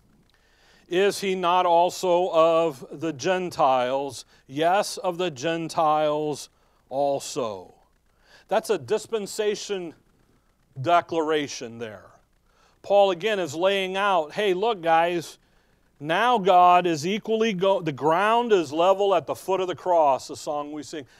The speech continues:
Everyone now can come. Come over to chapter three.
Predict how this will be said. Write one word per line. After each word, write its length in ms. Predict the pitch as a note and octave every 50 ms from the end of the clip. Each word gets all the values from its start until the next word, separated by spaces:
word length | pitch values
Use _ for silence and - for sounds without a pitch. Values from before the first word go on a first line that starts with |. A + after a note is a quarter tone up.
| _ _ _ -
Everyone 720 | G#3+ A3 A#3 A#3 A#3+ G3 G3+ G3+ F#3+ F3+ F3+ F3+ F3 E3+ E3+
now 360 | E3+ E3+ E3 D#3+ D3+ D3 C3+
can 260 | - - E3 D#3+ C#3+
come. 580 | - - F#3+ F#3 E3+ D#3 C#3 A#2+ G2+ F#2+ F2 - _ _ _ _ _ _ _ _ _ _ _ _ _ _ _ _ _ _ _ _ _ _ _ _ _ _ _ _ _ -
Come 160 | - D#3+ D#3+
over 160 | D#3 D3 C#3
to 80 | D3 C#3
chapter 460 | - - F#3 D#3+ D3+ - - E3+ D3
three. 580 | - - G3 F#3+ F3+ E3+ D#3 B2+ A#2 G#2+ -